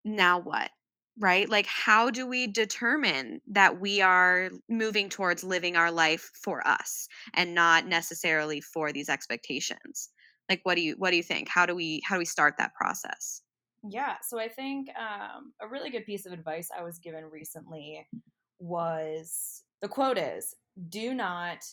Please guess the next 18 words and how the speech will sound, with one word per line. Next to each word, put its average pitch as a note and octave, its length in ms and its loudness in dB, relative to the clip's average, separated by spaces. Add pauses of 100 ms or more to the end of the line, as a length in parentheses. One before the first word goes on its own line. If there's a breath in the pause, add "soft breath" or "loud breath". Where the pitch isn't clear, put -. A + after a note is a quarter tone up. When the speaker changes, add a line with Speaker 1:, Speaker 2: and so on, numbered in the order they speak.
(100)
Speaker 2:
spend A#3 360 2
your A3+ 100 -2
time F#3 340 -4
trying F3+ 340 -4
to G3 100 -10
find E3 360 -6
the E3 40 -8
perfect F3 340 -8
partner. G#2 420 -10 (240)
Spend G3 280 -2
your F3+ 100 -6
time E3+ 580 -6
trying E3 280 -6
to F3 120 -14 (160)
be F3+ 380 -8 (240)
the F#3 80 -6
perfect E3 420 -10
partner." A#2+ 400 -14